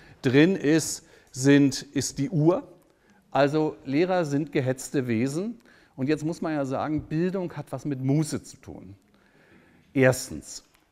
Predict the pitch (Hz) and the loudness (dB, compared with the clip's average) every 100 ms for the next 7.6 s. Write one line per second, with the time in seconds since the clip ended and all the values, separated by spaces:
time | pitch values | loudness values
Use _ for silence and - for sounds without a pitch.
0 | _ - 120 123 196 208 - 151 147 139 | _ 0 6 6 4 -2 -4 -4 -2 -4
1 | 143 127 143 190 - 110 104 110 120 117 | -2 0 0 -2 -6 -4 -4 -4 -8 -6
2 | 107 120 143 95 65 - _ _ - 98 | -4 0 0 0 -4 -14 _ _ -10 -8
3 | 95 127 143 92 73 - _ 107 - 120 | -2 0 0 -2 -8 -14 _ -10 -2 -2
4 | - 113 - 117 147 147 131 117 117 117 | -2 -6 -2 -2 -2 -2 -4 -4 -4 -4
5 | 107 104 95 143 135 127 101 151 160 - | -6 -6 -8 -8 -8 -8 -8 -4 -4 -6
6 | 87 85 98 107 123 107 110 98 110 151 | -10 -10 -10 -8 -8 -6 -6 -2 -4 -4
7 | 160 - 160 170 135 | -8 -6 -6 -2 -2